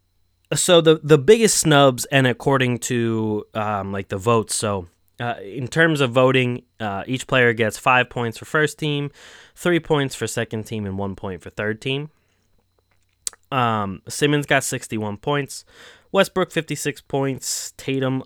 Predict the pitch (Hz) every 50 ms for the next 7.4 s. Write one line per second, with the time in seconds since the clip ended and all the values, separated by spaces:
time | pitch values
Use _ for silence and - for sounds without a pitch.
0 | _ - 120 104 110 135 165 180 185 - 135 120 - 110 104 - - 107 104 101
1 | 101 98 - - 123 110 123 127 - - 120 113 110 113 - - 107 120 135 147
2 | 143 - - 117 110 101 - - 101 95 92 95 92 92 - - - 98 95 101
3 | 98 95 95 98 - 90 92 95 92 90 87 85 - - 131 127 104 76 69 -
4 | _ _ - - - - - _ _ _ - 113 117 113 110 110 107 107 - -
5 | 110 110 107 104 107 113 123 131 131 - - - - - - - - 127 123 123
6 | 120 117 113 - - - 120 110 107 - 107 101 - 117 131 143 - - - 117
7 | 104 101 98 95 95 95 101 107